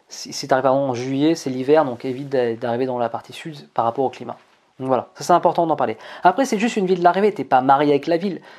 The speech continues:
Si tu vois que la ville ne t'intéresse pas, tu prends un vol interne. Que ce soit en Australie, en Nouvelle-Zélande, n'importe quel pays, tu prends un vol interne. C'est très simple, t'as pas besoin de te prendre la tête. Donc voilà, ça, c'est très important,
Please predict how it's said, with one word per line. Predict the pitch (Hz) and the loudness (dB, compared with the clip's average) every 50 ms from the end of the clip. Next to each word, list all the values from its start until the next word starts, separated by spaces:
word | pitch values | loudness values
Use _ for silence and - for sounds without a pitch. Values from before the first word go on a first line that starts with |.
| - - | -20 -16
Si | - - 143 | -14 -14 -12
tu | - 156 | -6 0
vois | 156 175 170 | 2 2 2
que | 170 151 | 2 2
la | 139 | -2
ville | 147 165 | 0 0
ne | 151 131 | 0 0
t'intéresse | 120 120 - - 120 120 - - | -2 -4 -10 -10 -12 -12 -4 0
pas, | - 180 | 2 2
tu | 185 - - | 2 0 -4
prends | - - 139 135 | -8 -2 -2 0
un | 127 | 2
vol | 127 139 | 4 4
interne. | 147 156 151 - 180 156 123 - | 4 2 2 0 -2 -2 -4 -6
Que | - - | -10 -6
ce | |
soit | - 135 | -4 -2
en | 135 | -2
Australie, | 135 131 - - 147 139 147 160 160 | -2 -4 -4 -2 0 0 0 0 -4
en | 135 | -4
Nouvelle-Zélande, | 123 117 117 113 123 143 151 143 | -4 -4 -4 -2 0 0 0 0
n'importe | 123 120 117 131 123 - | -2 -4 -4 -6 -8 -8
quel | 143 123 | -8 -6
pays, | 120 143 156 | -4 -4 -4
tu | 165 - - | -4 -6 -10
prends | - 143 135 | -6 -2 -2
un | 123 | 0
vol | 120 127 131 | 0 0 -2
interne. | 135 131 - 156 131 120 | -2 -2 -4 -6 -6 -6
C'est | - - 127 | -10 -14 -12
très | - - 147 | -8 -8 -6
simple, | 143 - 170 151 147 - - - - - - - - | -4 -2 -2 -2 -2 -6 -16 -20 -20 -20 -20 -10 -6
t'as | - 123 | -2 0
pas | - 151 | 2 2
besoin | 147 151 156 | 2 2 0
de | 156 | -2
te | 147 | -2
prendre | 139 - 143 139 | -2 -2 -2 -2
la | 135 131 | -2 -2
tête. | - 127 - - _ _ _ _ _ _ _ _ _ _ _ _ _ _ - - | -4 -8 -12 -14 _ _ _ _ _ _ _ _ _ _ _ _ _ _ -14 -8
Donc | 156 160 165 | -4 0 4
voilà, | 175 170 131 107 - - - - - | 4 4 4 2 -2 -8 -20 -20 -20
ça, | - - - | -20 -12 -6
c'est | - 139 127 | -6 -6 -6
très | - - - 202 196 | -4 -2 0 2 2
important, | 196 185 - 165 - - 165 165 160 - | 2 2 0 -2 0 2 0 0 0 -2